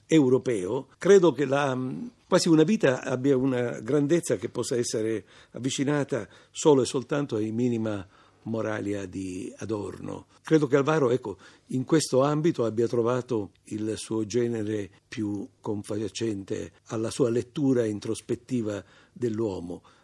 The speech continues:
Nella mia carriera ho s-, lottato spesso contro una diottria critica che vedeva, eh, il migliore Alvaro nell'Alvaro regionalista. Non è vero. Alvaro è uno scrittore di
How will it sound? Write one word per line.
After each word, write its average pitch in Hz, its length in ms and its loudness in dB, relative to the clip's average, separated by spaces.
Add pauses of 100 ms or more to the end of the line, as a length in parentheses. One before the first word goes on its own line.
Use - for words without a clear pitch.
Nella 147 220 4
mia 165 180 6
carriera 151 440 4
ho 123 60 0
s-, - 100 -6
lottato 135 440 2
spesso 170 540 0 (320)
contro 143 540 4
una 131 520 2 (360)
diottria 147 540 6
critica 143 540 2
che 127 140 0
vedeva, 120 600 2 (440)
eh, 117 120 -6
il 120 300 -2
migliore 147 360 8
Alvaro 135 400 4
nell'Alvaro 113 640 0
regionalista. 104 760 -4
Non 131 220 0
è 101 60 -4
vero. 90 420 -8 (320)
Alvaro 143 380 6
è - 20 8
uno 117 140 0
scrittore 123 580 0
di 98 400 -8